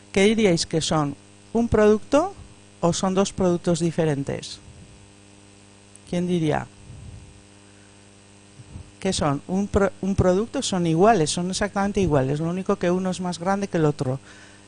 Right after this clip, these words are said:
¿Es un producto o son dos productos? ¿Qué diríais? Bueno, pero una variante al final es un producto, es un product I D, ¿vale? O sea, me refiero,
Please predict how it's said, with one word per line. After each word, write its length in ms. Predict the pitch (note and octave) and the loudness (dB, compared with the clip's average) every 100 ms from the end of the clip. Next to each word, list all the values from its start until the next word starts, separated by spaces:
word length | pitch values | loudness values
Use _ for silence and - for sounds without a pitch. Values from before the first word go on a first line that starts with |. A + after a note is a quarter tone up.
| - | -4
¿Es 160 | - | -2
un 100 | F3+ | -2
producto 600 | F3 F#3 G3+ A3+ D4 F4+ - - - | 2 4 4 4 2 2 0 -14 -6
o 140 | F3 D#3+ | -4 -2
son 180 | F#3 | -2
dos 220 | F3+ F#3 - | 0 -2 2
productos? 680 | F3+ E3 D#3 C3+ C3+ - - - - | 4 4 0 -2 -4 -6 -16 -18 -4
¿Qué 120 | E3+ | -2
diríais? 580 | F3 D#3+ C#3+ C3 C#3 - - - - - - - - - - - - - - - - - - - - - - - - - - | 0 0 -2 -2 -6 -14 -20 -20 -20 -20 -20 -20 -20 -20 -20 -20 -20 -20 -18 -12 -8 -8 -8 -12 -14 -14 -18 -20 -20 -20 -14
Bueno, 280 | B2 C#3 - - - - - - | -12 -12 -14 -20 -20 -20 -20 -4
pero 200 | F3 F3 | 2 2
una 180 | F#3 G3+ | 2 2
variante 480 | G3+ G3+ G#3 A3+ B3+ | 2 4 2 2 0
al 100 | G#3+ | 0
final 420 | F3+ F3 G3 C#4 | -2 2 2 0
es 200 | E3 - | -4 -4
un 100 | E3+ | -2
producto, 500 | D#3+ D#3 G3 A#3+ E3 | 2 4 4 2 2
es 140 | D#3 F3+ | 2 0
un 120 | E3+ | 0
product 420 | E3+ E3+ E3+ - | 2 2 0 -2
I 140 | D3+ D3 | -4 -4
D, 280 | E3+ G#3+ C3 - - | -4 -4 -6 -12 -6
¿vale? 340 | D3 D#3 C4 - - - | -4 -4 -6 -10 -20 -16
O 40 | |
sea, 360 | - D3+ D3 D3+ - - - - | -6 0 0 -2 -8 -20 -18 -6
me 100 | D#3 | -2
refiero, 540 | D3+ - G3 F3+ C#3 | -2 0 2 2 0